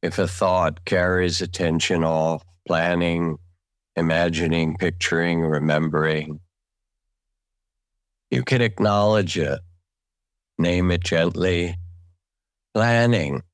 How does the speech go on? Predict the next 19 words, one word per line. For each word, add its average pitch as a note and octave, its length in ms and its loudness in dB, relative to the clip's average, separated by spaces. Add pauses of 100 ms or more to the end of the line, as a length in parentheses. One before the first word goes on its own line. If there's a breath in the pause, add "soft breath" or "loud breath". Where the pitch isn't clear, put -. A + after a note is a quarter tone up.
(960)
worrying, F2+ 920 0
exciting, F#2 920 0 (1300)
remembering. E2 920 2 (1800)
And G#2+ 140 0
as A2 160 2
you A#2 120 4
name A#2+ 380 2
it, A2 220 0 (440)
very C3+ 280 2
often G#2+ 380 2
it F#2+ 120 0
will F2+ 120 -2
dissolve F2 680 0 (1300)
like D#2+ 240 -2
a E2+ 60 0
cloud F2 540 0
under F2+ 380 0
sunlight. D#2+ 640 -2 (1400)
Not A#2 220 0